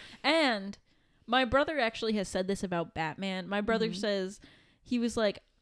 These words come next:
Speaker 1: "I don't really know how I feel about Batman sometimes because he does just kind of beat up mentally ill people."
Speaker 2: <laughs> Yeah.
Speaker 1: Because if you think about it, most of the villains in the Batman <laughs> movies are just people who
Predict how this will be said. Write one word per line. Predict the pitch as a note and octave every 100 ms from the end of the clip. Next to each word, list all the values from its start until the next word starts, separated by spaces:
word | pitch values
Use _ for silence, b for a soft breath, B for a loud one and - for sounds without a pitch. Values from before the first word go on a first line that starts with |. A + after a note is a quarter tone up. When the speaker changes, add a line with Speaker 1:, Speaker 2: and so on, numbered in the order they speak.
| _ - - -
Speaker 1:
"I | A#3+
don't | C4
really | C4 C4 B3+
know | B3
how | A#3+
I | B3
feel | - G3 G#3+
about | G#3 F#3+ -
Batman | E3+ E3+ G3 G3
sometimes | A3 G#3+ - G#3+ G#3+
because | G3+ G3+ F#3+
he |
does | F#3 F#3+ F#3+
just | - G3
kind | - G#3
of | G3 D#3
beat | F3 F3+
up | F3 F3 -
mentally | F3 E3+ G3 F3 D#3+
ill | D#3+ E3+
people." | G3 F3+ - G3 G#3+
Speaker 2:
<laughs> | B3 -
Yeah. | D4+ D#4 D4 D#4 D#4 G#4 D#4 G#3+ B3+
Speaker 1:
Because | A#4
if | A4
you | A4
think | G#4+
about | E4+ E4+
it, | D#4+
most | D#4 D#4
of | D4 B3+
the | C4+
villains | B3 D#4 C#4 A3+
in | G#3
the | G3+
Batman | A3 A#3 G3+ A3
<laughs> | C4
movies | C#4+ - A#3 A#3
are |
just | A#3 - -
people | - A#3+ - A#3 -
who | B3+